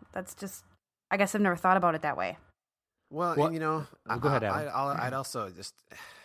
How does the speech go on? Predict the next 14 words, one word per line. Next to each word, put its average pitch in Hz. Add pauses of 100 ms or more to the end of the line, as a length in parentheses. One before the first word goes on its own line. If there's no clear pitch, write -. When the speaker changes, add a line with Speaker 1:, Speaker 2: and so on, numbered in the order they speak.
(140)
Speaker 2:
I, 123
I 131
agree 135
with 104
that 71
sentiment, 90
uh, 92 (240)
too. 120
I 76
think, 104
I 113
think 131
I'd 110
probably, 101